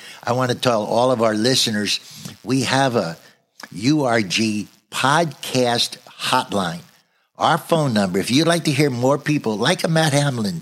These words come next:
talk to you about your business, or a Jay Roby talk about Phoenix Automotive Corp, that kind of a thing. We've had Ryan Falco, we've had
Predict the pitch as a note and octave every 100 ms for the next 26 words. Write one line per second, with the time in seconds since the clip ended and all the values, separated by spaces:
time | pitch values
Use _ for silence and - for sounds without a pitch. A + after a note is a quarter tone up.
0 | - - B2 B2 C3 B2 A2+ A#2 A#2 G#2+
1 | G2+ A#2 G#2 E2+ - - - - - A2
2 | A2 G#2+ E2+ A#2 B2+ A#2+ B2 B2 G#2 F#2
3 | G#2+ A2 A2+ G2+ G#2+ G2+ - - _ B2+
4 | B2 A#2 - A#2 A#2 A2 A#2 A2+ G2 G2
5 | F2+ F#2 B2+ C#3 A#2+ A2 F#2+ - F2 -
6 | - D#3+ _ _ _ _ - - - -
7 | A2 A#2+ E2+ G#2+ F2+ F#2+ A2 A2 F#2+ -
8 | C3 B2 - G2 F2+ G2+ F2+ G2 F2